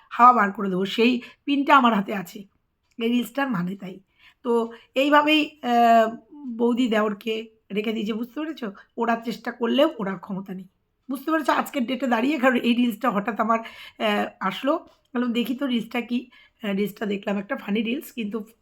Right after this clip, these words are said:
এই রিলসটার মধ্যে দিয়ে বুঝে গেছে, বুঝিয়ে দিয়েছে, "তুই উঠতে চেষ্টা করলেও তোকে উঠতে কে দেবে?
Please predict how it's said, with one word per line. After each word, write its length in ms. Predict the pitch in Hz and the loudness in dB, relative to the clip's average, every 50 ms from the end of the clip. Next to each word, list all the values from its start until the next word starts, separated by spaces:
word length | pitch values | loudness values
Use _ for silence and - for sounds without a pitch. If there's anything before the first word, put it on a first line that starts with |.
| _ _ - | _ _ -4
এই 120 | 233 262 | -2 -2
রিলসটার 340 | 269 269 247 - - 269 247 | -2 -4 -6 -6 -6 -4 -4
মধ্যে 220 | 247 240 233 269 | -4 -4 -4 -2
দিয়ে 140 | 247 320 302 | -2 -2 -2
বুঝে 280 | 226 208 233 214 262 269 | 0 -2 -2 -2 0 0
গেছে, 280 | 262 240 - - 233 | 0 -2 -4 -6 -6
বুঝিয়ে 360 | 196 185 214 214 196 247 277 | -6 -6 -6 -2 0 0 2
দিয়েছে, 360 | 240 269 262 240 - 226 208 - - - _ _ | 2 2 0 0 0 -2 -4 -4 -8 -18 _ _
"তুই 180 | - 294 294 339 | -6 -6 -4 -4
উঠতে 300 | - 277 233 - - 302 | -6 -8 -8 -4 -4 -4
চেষ্টা 320 | 247 - 285 - - - 277 | -2 -2 -4 -2 -2 -2 -2
করলেও 380 | 277 277 269 285 294 285 240 185 175 - - _ _ _ _ _ _ _ _ _ _ _ _ _ _ _ _ | 2 2 4 6 8 6 6 4 0 -8 -16 _ _ _ _ _ _ _ _ _ _ _ _ _ _ _ _
তোকে 120 | 277 269 | -6 -4
উঠতে 260 | 294 285 254 - 330 311 | -4 -4 -2 -4 -6 -4
কে 180 | - 311 302 | 0 0 2
দেবে? 340 | 277 262 208 202 180 185 | 4 4 4 2 0 -2